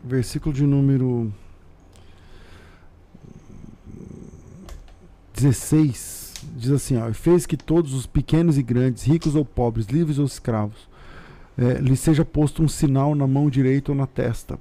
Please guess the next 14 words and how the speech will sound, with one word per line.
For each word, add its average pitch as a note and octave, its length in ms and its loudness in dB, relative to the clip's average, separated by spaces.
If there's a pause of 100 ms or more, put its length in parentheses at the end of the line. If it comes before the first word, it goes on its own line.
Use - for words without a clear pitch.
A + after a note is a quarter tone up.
para B2+ 160 -2
que C3+ 140 -6
ninguém C3+ 400 0
possa C3+ 320 -4
comprar B2+ 440 -4
ou D3 80 0
vender, B2+ 520 -2 (440)
senão D3 600 2
aquele C#3+ 380 -4
que - 80 -14
tiver B2 340 -2
o B2 40 -4
sinal, B2 420 -6 (560)
na, A#2+ 180 0